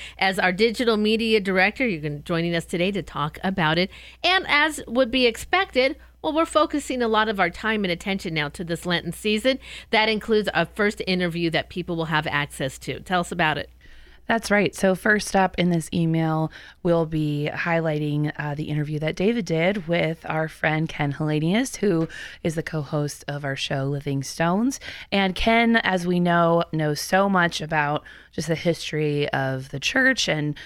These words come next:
Speaker 2: and the liturgical life. And he does such a great job kind of setting up,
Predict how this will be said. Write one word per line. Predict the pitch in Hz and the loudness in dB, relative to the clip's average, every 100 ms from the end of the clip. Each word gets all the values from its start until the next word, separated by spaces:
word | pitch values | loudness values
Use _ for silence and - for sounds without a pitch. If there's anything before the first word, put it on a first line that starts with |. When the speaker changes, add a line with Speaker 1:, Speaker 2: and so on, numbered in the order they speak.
| - - | -12 -6
Speaker 2:
and | 151 135 131 131 | -4 -2 -4 -4
the | 135 | -4
liturgical | 135 131 220 208 220 208 | -4 0 0 2 0 2
life. | 202 185 180 | 4 4 2
And | 165 160 | 0 0
he | 175 170 170 - - | 2 2 0 -4 -6
does | - 170 | -2 0
such | - 214 240 | 2 2 2
a | |
great | 214 202 | 0 0
job | 190 170 165 165 | 2 4 4 2
kind | - 165 | -2 -4
of | 156 | -4
setting | - 160 156 | -4 -2 0
up, | 147 147 | 0 -2